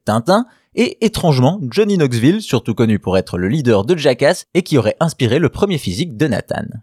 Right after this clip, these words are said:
Avouez que là, on est loin d'Indiana Jones.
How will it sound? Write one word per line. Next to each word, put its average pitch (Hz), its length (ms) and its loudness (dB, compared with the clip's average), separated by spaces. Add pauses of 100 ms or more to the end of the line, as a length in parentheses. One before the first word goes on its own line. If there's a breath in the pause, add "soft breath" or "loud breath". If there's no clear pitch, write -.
(260)
Avouez 127 320 0
que - 140 0
là, 147 260 4
on 175 160 -6
est 127 100 0
loin 110 380 -2
d'Indiana 98 440 0
Jones. 78 240 -10